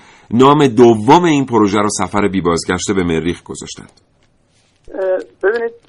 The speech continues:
Speaker 2: سفر بی بازگشت، خب، همونطور که از اسمش پیداست، اینه که قرار نیست بازگشت داشته باشه. و اینکه چرا قرار نیست بازگشت داشته باشه، اه، به دلیل این نیست که فقط ما توانایی بازگشت انسان‌ها رو نداریم، بلکه نمی‌خوایم اونا رو برگردونیم.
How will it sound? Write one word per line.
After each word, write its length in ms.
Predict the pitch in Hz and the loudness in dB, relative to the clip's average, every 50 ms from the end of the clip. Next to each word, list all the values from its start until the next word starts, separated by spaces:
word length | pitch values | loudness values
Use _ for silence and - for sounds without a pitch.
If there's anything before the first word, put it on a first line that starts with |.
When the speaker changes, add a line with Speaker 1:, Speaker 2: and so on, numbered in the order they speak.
| _ _ _ | _ _ _
Speaker 2:
سفر 320 | 190 180 175 - 196 202 220 220 175 165 | -2 -2 0 0 0 0 0 -2 -4 -6
بی 100 | 165 156 | -12 -4
بازگشت، 560 | 151 160 156 151 143 147 160 170 180 175 - | -2 -2 -2 -2 -2 -4 -2 -2 -2 -4 -6
خب، 120 | 175 160 151 | -8 -6 -4
همونطور 240 | 170 165 170 175 175 | -4 -4 -4 -6 -6
که 120 | 165 175 151 | -4 -4 -4
از 100 | 143 143 | -4 -4
اسمش 280 | 160 156 - 175 170 - _ | -6 -8 -8 -10 -14 -12 _
پیداست، 460 | 170 156 147 139 151 165 165 160 - | -6 -6 -4 -2 -2 -2 -2 -4 -6
اینه 200 | - 156 160 156 | -10 -12 -12 -12
که 400 | 151 - 165 156 156 156 160 160 - - - | -10 -8 -6 -4 -4 -4 -4 -6 -8 -10 -4
قرار 280 | - 156 147 147 151 160 | -2 0 2 2 2 0
نیست 220 | 165 170 - _ | -2 -6 -8 _
بازگشت 500 | 147 143 139 131 131 127 120 - _ _ | -2 -2 -2 0 -2 -4 -4 -4 _ _
داشته 220 | 127 123 - - 123 | -12 -12 -10 -10 -14
باشه. 300 | 120 110 - - - - _ _ - _ - | -14 -16 -16 -20 -20 -20 _ _ -20 _ -6
و 60 | 156 | -6
اینکه 280 | 156 165 185 - 202 190 - - | -4 -4 -6 -12 -14 -16 -12 -6
چرا 160 | - 185 190 190 | -4 -2 0 0
قرار 360 | 160 147 143 143 139 147 156 | 0 2 2 2 2 0 0
نیست 200 | 165 147 139 - | -4 -8 -10 -6
بازگشت 500 | 135 127 131 123 123 131 127 127 - 139 | -4 -4 -4 -4 -4 -6 -6 -6 -8 -12
داشته 240 | 135 131 - - 143 | -12 -12 -10 -8 -8
باشه، 340 | 139 139 - 185 190 190 - _ _ _ _ _ _ _ _ _ _ - - | -8 -6 -2 -2 -2 -2 -4 _ _ _ _ _ _ _ _ _ _ -10 -6
اه، 200 | - 156 160 156 | -2 0 0 0
به 160 | 156 156 160 | 0 -2 -2
دلیل 260 | 147 156 151 165 180 | 0 0 -2 -2 -4
این 180 | 185 185 185 190 | -6 -6 -6 -6
نیست 200 | 196 196 - _ | -8 -8 -8 _
که 160 | 196 170 151 151 | -2 -2 -2 0
فقط 240 | - 143 131 135 135 | -2 0 0 0 0
ما 140 | 139 139 139 | 0 -2 -4
توانایی 640 | - - 156 143 135 143 139 139 139 139 165 170 156 | -4 -2 -2 -2 -2 -2 -2 -2 -2 -2 -2 -2 0
بازگشت 540 | 135 135 127 123 123 131 127 - - _ 143 135 127 127 127 131 - | 0 0 0 0 0 -4 -4 -4 -6 _ -6 -4 -4 -4 -4 -6 -8
انسان‌ها 400 | 143 139 135 143 135 131 143 135 | -10 -8 -6 -6 -6 -2 -2 -2
رو 140 | 131 127 131 | -2 0 -2
نداریم، 380 | 131 123 127 123 117 120 107 _ _ _ _ _ _ _ _ _ | -2 -2 -4 -8 -12 -14 -18 _ _ _ _ _ _ _ _ _
بلکه 260 | - 170 180 - 220 | -2 -2 -2 -2 -6
نمی‌خوایم 500 | 208 202 214 208 175 - - 175 190 185 | -6 -4 -4 -4 -4 -2 -2 -2 0 0
اونا 180 | 165 147 131 127 | 0 0 0 0
رو 80 | 123 | 0
برگردونیم. 640 | 120 123 120 120 113 120 117 117 113 117 113 110 | 2 0 0 0 0 -2 -4 -4 -6 -10 -16 -18